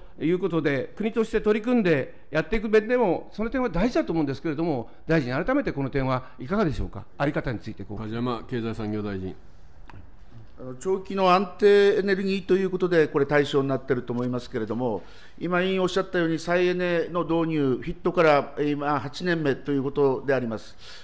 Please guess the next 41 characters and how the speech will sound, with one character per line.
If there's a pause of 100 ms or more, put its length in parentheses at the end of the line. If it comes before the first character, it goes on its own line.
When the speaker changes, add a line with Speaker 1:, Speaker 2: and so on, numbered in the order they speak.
(100)
Speaker 3:
ま
あ、
あ
の、
こ
う
い
っ
た
も
の
も
検
証
し
な
が
ら、 (320)
え
ー、
将
来
は
検
討
し
て
い
く
べ
き
こ
と
で
は
な
い
か
な
と
考